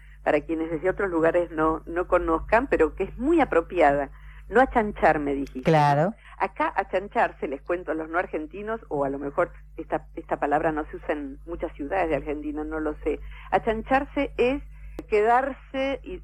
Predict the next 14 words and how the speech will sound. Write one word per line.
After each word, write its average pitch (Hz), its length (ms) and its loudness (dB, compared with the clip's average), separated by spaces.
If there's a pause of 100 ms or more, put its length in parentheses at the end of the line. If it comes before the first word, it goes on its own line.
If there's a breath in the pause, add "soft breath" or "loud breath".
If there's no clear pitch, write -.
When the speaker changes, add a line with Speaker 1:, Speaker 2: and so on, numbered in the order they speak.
Speaker 1:
eh, 170 460 -2
descuidarse 226 1200 0
y 170 120 -10
quedarse 180 680 0 (540)
simplemente 160 720 0
Speaker 2:
Claro. - 440 -8
Speaker 1:
dejado. 139 680 0 (100)
Speaker 2:
Ujú. 175 320 6
Speaker 1:
Se 214 160 0
suele, 302 240 2 (120)
se 190 80 -6
solía 202 280 2
decir, 156 580 0
"Es-, 214 200 -6